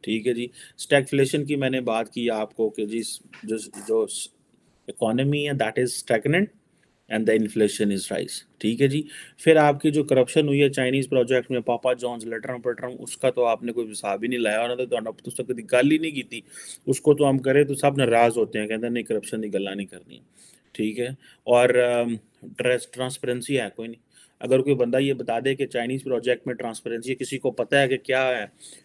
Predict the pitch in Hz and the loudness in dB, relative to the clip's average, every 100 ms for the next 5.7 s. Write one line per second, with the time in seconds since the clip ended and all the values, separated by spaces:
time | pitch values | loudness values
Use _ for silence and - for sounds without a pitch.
0 | _ 117 113 113 - 120 131 156 131 113 | _ -4 -2 -4 -2 -2 0 -2 0 0
1 | 123 151 127 113 110 - 104 107 110 107 | 0 0 -2 -2 -6 -6 -8 -8 -12 -2
2 | 107 107 - 123 127 131 139 139 131 131 | 2 2 2 -2 -2 -4 -6 -6 -4 -4
3 | 104 117 113 120 117 135 139 135 131 - | -4 -8 -8 -8 -8 -12 -14 -14 -10 -6
4 | 107 123 120 123 123 113 113 113 120 113 | -4 -4 -4 -6 -4 -2 -2 -4 -6 -6
5 | 117 120 113 120 113 104 | -6 -6 -6 -6 -8 -10